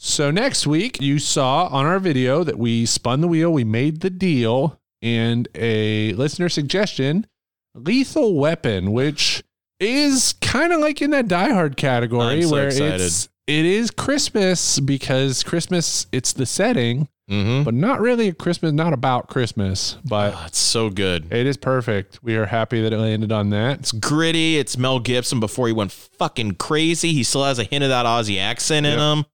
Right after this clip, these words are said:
Speaker 1: Yep.
Speaker 2: gonna be great.
Speaker 1: So tune in for the Christmas special, which will also feature our on-air gift exchange.
Speaker 2: Mm-hmm.
Speaker 1: You're gonna hear a lot of,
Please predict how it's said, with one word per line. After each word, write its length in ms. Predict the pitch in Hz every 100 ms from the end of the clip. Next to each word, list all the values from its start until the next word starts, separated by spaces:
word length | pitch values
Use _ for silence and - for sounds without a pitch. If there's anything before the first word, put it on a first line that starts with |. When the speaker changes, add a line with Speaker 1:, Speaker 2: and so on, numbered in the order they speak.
| _ 123
Speaker 1:
Yep. 100 | 127
Speaker 2:
gonna 80 | 156
be 60 |
great. 380 | 101 92 82 80 _ _
Speaker 1:
So 320 | - 180 160
tune 280 | 160 - 247
in 380 | 214 190 180 -
for 360 | - 151 147 135
the 260 | 127 143
Christmas 680 | 135 - 160 - 170 143 -
special, 800 | - - 226 180 135 120 117 - -
which 240 | 131 127
will 80 | 117 -
also 340 | 139 131 127
feature 480 | 113 123 113 113 101 -
our 560 | 131 160 185 170 143 _ _ _ -
on-air 680 | 143 185 202 147 143 139 135 117
gift 320 | 117 127 - -
exchange. 840 | 127 - - 135 131 110 92 95
Speaker 2:
Mm-hmm. 240 | 98 113 131
Speaker 1:
You're 80 | 110
gonna 100 | 113
hear 140 | 123
a 60 | 117
lot 200 | 117 113
of, 180 | 104